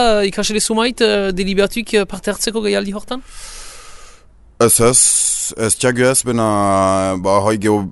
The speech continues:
Speaker 2: beti
Speaker 1: Bortxatuko tuzi, eh?
Speaker 2: Bai, bai, prefosta, <laughs> prefosta. Hor, eh, urte atxarrin erran jege, bon, eh, mm, bali madu, eh, be, uken behar duzie hogei euro habo, eh, ordin, eh, mus txapelketa hortan, eh, parte hartzeko behartuik izanen zide.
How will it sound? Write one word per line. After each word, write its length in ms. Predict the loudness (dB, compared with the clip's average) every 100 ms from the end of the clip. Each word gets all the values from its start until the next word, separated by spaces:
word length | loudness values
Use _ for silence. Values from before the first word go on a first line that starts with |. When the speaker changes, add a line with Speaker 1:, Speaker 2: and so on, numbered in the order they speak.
| -10
Speaker 2:
beti 420 | -6 -4 -2 -2
Speaker 1:
Bortxatuko 400 | 0 0 2 2
tuzi, 300 | 2 2 0
eh? 60 | -2 -14 -14
Speaker 2:
Bai, 260 | 2 4 4
bai, 100 | 2
prefosta, 560 | 0 0 2 2 2 0 -2
<laughs> 140 | -8
prefosta. 400 | -6 -4 -4 -4 -6 -8 -16 -20 -6
Hor, 160 | -4 2
eh, 140 | 4
urte 260 | 4 2 -2
atxarrin 460 | -2 -2 -2 0 0
erran 240 | 2 2
jege, 220 | 2 0 0
bon, 220 | 0 0
eh, 160 | -4 -6 -12 -18 -20 -20 -20 -14
mm, 580 | -8 -6 -4 -4 -4 -4
bali 160 | -2 0
madu, 220 | 0 -2
eh, 80 | -2
be, 140 | 0 2 2 0 -4
uken 240 | -4 -4
behar 140 | -2 -2
duzie 240 | -2 0
hogei 220 | 0 2 0
euro 220 | 0 0
habo, 220 | 0 2 0 -2
eh, 320 | -6 -10 -12 -14 -10
ordin, 400 | -8 -4 -2 0
eh, 80 | 0
mus 160 | -2
txapelketa 500 | -2 -4 -4 -4 -4
hortan, 320 | -4 -4 -4
eh, 80 | -4
parte 320 | -8 -10 -6
hartzeko 400 | -6 -6 -10 -6
behartuik 380 | -6 -6 -8 -8
izanen 260 | -6 -6 -6
zide. 300 | -8 -10